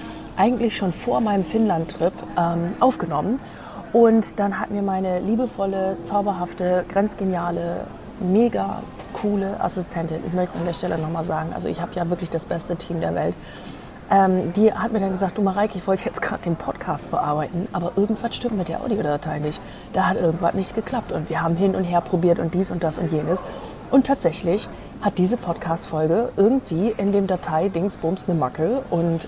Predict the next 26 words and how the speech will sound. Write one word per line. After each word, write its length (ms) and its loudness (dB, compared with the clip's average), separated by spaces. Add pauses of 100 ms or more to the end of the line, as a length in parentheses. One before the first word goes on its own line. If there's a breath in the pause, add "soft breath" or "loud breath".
ähm, 380 0
dann 140 0
habe 100 -4
ich 80 -6
gesagt, 300 -4
"Gut, 160 4 (880)
das 140 2
sollte 260 0
wohl 160 0
so 120 2
sein 340 2 (440 loud breath)
und 100 8
ich 100 8
sollte 260 2
euch 160 0
diese 240 0
Folge, 400 -2
die 80 2
ich 120 -4
für 120 -6
heute 240 0
geplant 460 -4
habe, 400 -2
einfach 480 -4
nochmal 400 0
aufnehmen." 500 -4